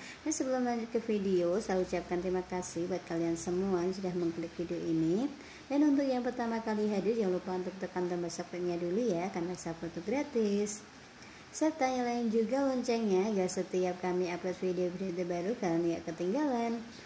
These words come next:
Oke, terima kasih dan happy watching. Nah, jadi yang aku share di sini adalah setelan-setelan one set terbaru. Kemudian untuk setiap modelnya ini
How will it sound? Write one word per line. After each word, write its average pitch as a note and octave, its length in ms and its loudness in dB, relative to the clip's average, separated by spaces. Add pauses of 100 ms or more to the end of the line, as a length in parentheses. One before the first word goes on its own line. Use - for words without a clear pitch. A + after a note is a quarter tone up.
(160)
Oke, C#4+ 240 2
terima A#3 240 0
kasih G#3+ 400 0
dan F3 320 2
happy F3+ 240 4
watching. G#3 800 2 (1000)
Nah, A3+ 160 2
jadi C4+ 320 6
yang B3 80 0
aku A#3+ 240 2
share G#3+ 240 4
di G#3+ 80 4
sini G#3 240 2
adalah F#3+ 160 2
setelan-setelan F#3 800 0
one E3 160 0
set E3+ 160 -2
terbaru. F3 800 0
Kemudian F3 560 2
untuk E3+ 560 0
setiap F3 400 -2
modelnya F3 400 0
ini G#3 80 0